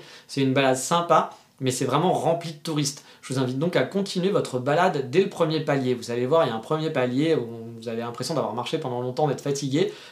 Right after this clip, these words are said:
mais la plupart des gens s'arrêtent là et ne vont pas plus loin. Bah, en fait, si vous continuez la balade, vous serez beaucoup plus tranquille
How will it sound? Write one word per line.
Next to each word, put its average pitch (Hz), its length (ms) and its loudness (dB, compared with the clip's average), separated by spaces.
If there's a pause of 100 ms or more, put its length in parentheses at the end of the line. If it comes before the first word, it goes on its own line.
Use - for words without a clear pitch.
mais 139 60 2
la 165 80 4
plupart 180 300 6
des 165 80 4
gens 175 140 4
s'arrêtent 151 400 4
là 180 160 6
et - 20 2
ne 143 60 2
vont 123 140 -2
pas 175 200 0
plus 165 220 -6
loin. 135 240 0 (340)
Bah, 135 280 4
en 147 40 -2
fait, 220 220 2
si - 160 -4
vous 147 160 -4
continuez 190 480 0
la 165 140 4
balade, 147 280 4
vous 147 60 -4
serez 131 220 -2
beaucoup 170 340 -4
plus 170 160 -8
tranquille 156 520 -4